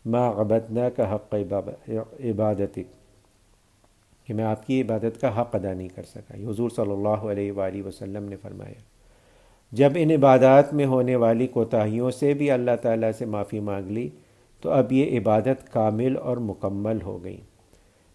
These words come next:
और अल्लाह के यहाँ काबिल कबूल हो गई। इसीलिए फरमाते हैं कि जैसे नमाज के बाद फ़ौरन हमारे हज़रत फरमाने, फरमाने लगे कि एक, अ, अ,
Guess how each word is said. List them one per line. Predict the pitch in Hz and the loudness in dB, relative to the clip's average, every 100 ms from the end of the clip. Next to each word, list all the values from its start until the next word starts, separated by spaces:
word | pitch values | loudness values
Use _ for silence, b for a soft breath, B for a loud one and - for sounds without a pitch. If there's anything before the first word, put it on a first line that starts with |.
| b b _ - | b b _ -4
और | 117 | 2
अल्लाह | 120 113 123 107 | 4 6 4 2
के | - | 0
यहाँ | 135 139 - - - | 2 2 -2 -8 -2
काबिल | 120 107 113 117 | 0 0 0 0
कबूल | 117 110 107 98 | 0 -2 -2 -4
हो | 92 | -4
गई। | 98 - | -6 -10
इसीलिए | 120 - 139 143 | -10 -4 0 0
फरमाते | 135 123 123 120 139 | 0 -2 -4 -4 -6
हैं | 135 | -6
कि | 117 | -6
जैसे | 117 113 120 | -6 -6 -6
नमाज | 113 104 101 107 - | -6 -4 -4 -4 -6
के | 113 | -6
बाद | 104 110 117 - b b b b | -2 -2 -2 -8 b b b b
फ़ौरन | - 110 107 110 107 | -2 0 0 -2 -4
हमारे | 101 107 110 | -4 -2 0
हज़रत | 113 123 117 | 0 -2 -6
फरमाने, | 117 110 110 113 117 - | -6 -6 -4 -4 -6 -10
फरमाने | 113 110 110 110 | -8 -4 -4 -2
लगे | 113 120 123 | -2 -2 -4
कि | 123 117 113 | -6 -8 -6
एक, | 110 - _ 117 | -6 -10 _ -12
अ, | 113 110 107 101 98 _ _ _ _ _ _ _ _ _ _ _ _ - | -10 -8 -10 -12 -14 _ _ _ _ _ _ _ _ _ _ _ _ -8
अ, | 110 | -2